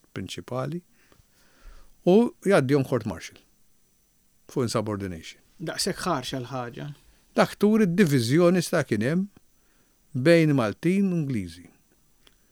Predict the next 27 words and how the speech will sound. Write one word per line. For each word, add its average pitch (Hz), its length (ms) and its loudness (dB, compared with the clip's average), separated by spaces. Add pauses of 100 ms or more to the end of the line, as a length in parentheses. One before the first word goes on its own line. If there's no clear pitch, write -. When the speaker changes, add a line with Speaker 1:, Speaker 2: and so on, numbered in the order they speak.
(380)
Speaker 1:
U 196 340 4
għaliex 170 400 2
il-Maltin 131 560 2
iħossu 156 440 0
din 185 280 2
li 123 200 0 (260)
f'pajjiżhom 170 760 4
kienu 185 460 -2 (220)
u 170 180 -6
qegħdin 139 400 0 (840)
mustmati 139 640 -2
indaqs. 120 460 -4 (240)
Speaker 2:
U 196 100 2
dina, 214 380 0 (240)
eh, 156 420 -2
twassal 156 640 -2
għal 160 240 -2
dana 170 360 -2 (200)
il-mod 180 400 -4
ta' 175 160 -6
kif 165 320 -4
il-Malti 175 640 -2 (280)
ma 180 220 -2
jaċċettax 185 1080 -4 (180)
kritika 180 500 -2
anka 156 220 -4
satirika 165 720 -2